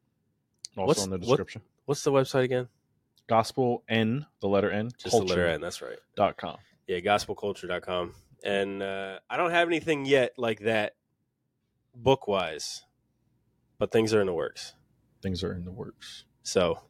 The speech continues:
Speaker 2: yeah.
Speaker 1: Good stuff.
Speaker 2: We never mentioned any of that before.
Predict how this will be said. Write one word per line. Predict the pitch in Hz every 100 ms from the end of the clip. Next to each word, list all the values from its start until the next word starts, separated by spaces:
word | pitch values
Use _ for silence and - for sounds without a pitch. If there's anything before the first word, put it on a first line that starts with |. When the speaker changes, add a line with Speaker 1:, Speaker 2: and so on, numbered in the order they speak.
| _ _ - _ _ _
Speaker 2:
yeah. | 101 85 -
Speaker 1:
Good | 98
stuff. | - 98 87 _ _
Speaker 2:
We | 113
never | 139 123
mentioned | 123 - 92
any | 82
of | 80
that | 80
before. | - 85 76 -